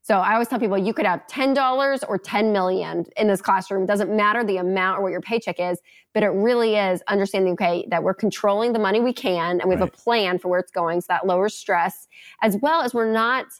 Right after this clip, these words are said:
Speaker 1: skirting around the edges of conversation about money, 'cause money could be uncomfortable to talk
Speaker 2: Right,
Speaker 1: about,
Speaker 2: right.
Speaker 1: but really bringing our family in and being on the same page, talking about the logistical side of money, from budgeting and investing and debt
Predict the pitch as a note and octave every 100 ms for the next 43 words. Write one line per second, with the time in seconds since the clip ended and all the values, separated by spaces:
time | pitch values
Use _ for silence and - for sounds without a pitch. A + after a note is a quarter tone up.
0 | _ _ - - B3+ B3 A#3 A3 G3 A3
1 | G#3+ G3+ - G3+ G#3+ G#3+ G3+ A3 G#3+ A3
2 | G3 B3 C#4 D3 G#3 C4 F4+ E4 C4+ A#3+
3 | - A3 - G#3+ F#3 - C#4+ - D#3 D#3+
4 | - F#2+ - _ A#3 G3 G#3+ B3+ C#4 A3
5 | G#3 A#3 G#3 G#3+ G#3 G#3 G3 G#3+ F3+ F3+
6 | G3+ G#3+ G3+ F#3+ F#3 F#3 G#3 F3 F3+ -
7 | - G3+ - G3+ F3+ E3+ F3 - _ _
8 | G#3 G3 F#3+ A3+ A#3 C#4 C4+ C4 B3+ B3
9 | B3 C4+ C#4 B3+ - F3 E3+ - B3 G3+
10 | F3 E3+ F3+ A#3 - F#3 F3 F#3 G#3 G#3+